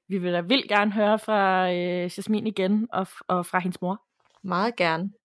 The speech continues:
Speaker 2: Og endelig også send, øh, beretningen derude til os stadigvæk på gåsehudpodcast snabel A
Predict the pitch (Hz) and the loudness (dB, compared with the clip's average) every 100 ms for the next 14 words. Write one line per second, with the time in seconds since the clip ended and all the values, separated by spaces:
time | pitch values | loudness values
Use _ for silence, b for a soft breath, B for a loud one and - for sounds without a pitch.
0 | _ 180 185 214 240 185 208 - - 233 | _ -2 0 0 2 2 2 0 2 2
1 | - _ 190 180 175 170 190 214 208 196 | -2 _ -2 -2 -2 0 -2 -4 -4 -4
2 | - 226 247 - 208 208 - 220 285 240 | 0 -2 -2 -2 -2 -4 2 4 6 4
3 | 233 _ 226 196 196 208 226 214 214 233 | 2 _ -6 -2 0 0 -2 -4 -4 -6
4 | - 226 214 220 202 | -4 -4 -4 -6 -4